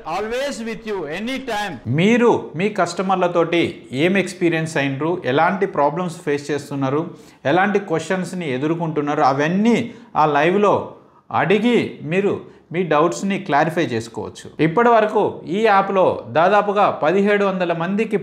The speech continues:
Speaker 2: పైగా ఉన్నారు. డైరెక్ట్గానో ఇండైరెక్ట్గానో వాళ్ళు మనతో బిజినెస్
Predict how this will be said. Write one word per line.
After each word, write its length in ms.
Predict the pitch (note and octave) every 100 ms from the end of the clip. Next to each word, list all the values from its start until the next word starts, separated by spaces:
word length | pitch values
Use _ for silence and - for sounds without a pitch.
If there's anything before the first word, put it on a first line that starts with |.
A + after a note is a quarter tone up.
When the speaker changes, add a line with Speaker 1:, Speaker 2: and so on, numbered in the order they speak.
| -
Speaker 2:
పైగా 340 | D3 D#3+ F#3+ F3+ G2+ - - B2
ఉన్నారు. 340 | C3+ D#3 E3 F#3+ - A#2 D3+
డైరెక్ట్గానో 560 | F3 G#3 G3+ G3 G3+ G3+
ఇండైరెక్ట్గానో 640 | E3 F#3+ F#3 F3 D3+ C3 G2+ - - C#3
వాళ్ళు 340 | F#3 G#3+ F#3+ G#2 - - _ - B2+
మనతో 360 | D#3+ A3 A3+ G#3+ A#2 - - A#2+
బిజినెస్ 340 | D3 E3+ F3+